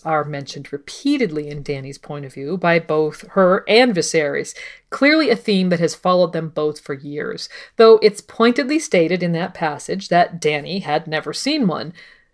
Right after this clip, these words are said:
But in A Game of Thrones, when Robert gets news of Daenerys's marriage to Khal Drogo, he bemoans the advice that had led him to not send assassins after the two for all those years.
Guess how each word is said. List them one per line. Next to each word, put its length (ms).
But 100
in 120
A 80
Game 220
of 80
Thrones, 560
when 360
Robert 500
gets 280
news 500
of 340
Daenerys's 680
marriage 600
to 100
Khal 240
Drogo, 560
he 140
bemoans 680
the 140
advice 480
that 160
had 200
led 320
him 260
to 260
not 580
send 380
assassins 720
after 300
the 80
two 380
for 320
all 320
those 360
years. 760